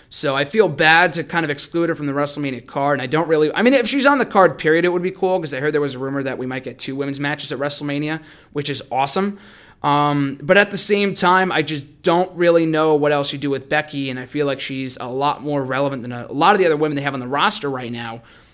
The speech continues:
even including Sasha Banks, and, or rather including, you know, Naomi and Tamina and even Brie Bella, who just, you know, fell short of the Divas Championship, um, on this show, which I'll get to in a minute. But, um, I don't know. We'll see. I would love to see that match go to a no contest, the, the, the, uh, future number one contenders match between Becky and, you know, Sasha.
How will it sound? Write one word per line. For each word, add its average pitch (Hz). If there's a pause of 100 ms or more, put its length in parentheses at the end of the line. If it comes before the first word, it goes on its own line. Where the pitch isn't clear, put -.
(160)
even 214
including 226
Sasha 160
Banks, 139
and, 131
or 139
rather 147
including, 139
you 127
know, 131
Naomi 135
and 127
Tamina 135
and 127
even 123
Brie 123
Bella, 160 (300)
who 143
just, 139
you 139
know, 120 (220)
fell 147
short 147
of 131
the 135
Divas 123
Championship, 127
um, 120
on 127
this 127
show, 127
which 127
I'll 123
get 127
to 131
in 123
a 120
minute. 127 (540)
But, 120
um, 117
I 254
don't 247
know. 170
We'll 269
see. 165
I 156
would 202
love 247
to 269
see 240
that 202
match 196
go 196
to 180
a 165
no 156
contest, 160
the, 135
the, 127
the, 123
uh, 76
future 165
number 147
one 143
contenders 131
match 139
between 127
Becky 131
and, 123
you 123
know, 117
Sasha. 143